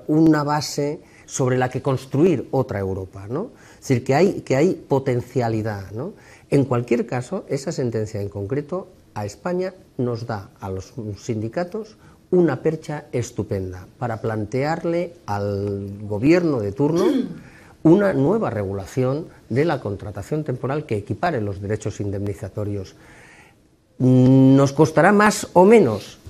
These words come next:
pero antes no teníamos ese anclaje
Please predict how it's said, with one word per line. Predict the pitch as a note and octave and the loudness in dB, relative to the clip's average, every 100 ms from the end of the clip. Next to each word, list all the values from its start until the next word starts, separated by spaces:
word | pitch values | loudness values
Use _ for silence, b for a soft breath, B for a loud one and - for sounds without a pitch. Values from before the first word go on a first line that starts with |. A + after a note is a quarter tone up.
| - | -2
pero | C#3+ C#3 C3 - - _ - | 4 4 2 -8 -20 _ 0
antes | C#3 D#3+ D#3+ C#3+ | 4 4 4 6
no | F3+ | 4
teníamos | E3 F3 F#3+ A#2+ G#2+ G#2 - | 6 8 8 4 -2 -4 0
ese | C#3 - | 0 2
anclaje | C#3+ C#3+ F#3+ - A3+ | 0 4 2 2 -2